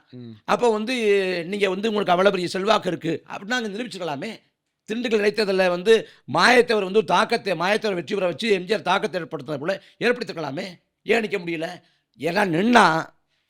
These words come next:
Speaker 2: உங்களோட கள நிலவரம் தெரிஞ்சிடும். அதனால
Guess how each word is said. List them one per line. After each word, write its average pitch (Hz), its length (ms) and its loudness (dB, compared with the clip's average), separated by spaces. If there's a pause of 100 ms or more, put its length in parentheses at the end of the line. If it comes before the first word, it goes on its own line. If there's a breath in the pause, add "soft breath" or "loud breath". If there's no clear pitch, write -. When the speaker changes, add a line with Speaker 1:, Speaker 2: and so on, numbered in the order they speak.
(180)
Speaker 2:
உங்களோட 151 380 -2 (340)
கள 180 280 2 (160)
நிலவரம் 151 400 -2
தெரிஞ்சிடும். 120 340 -6 (680)
அதனால 185 280 0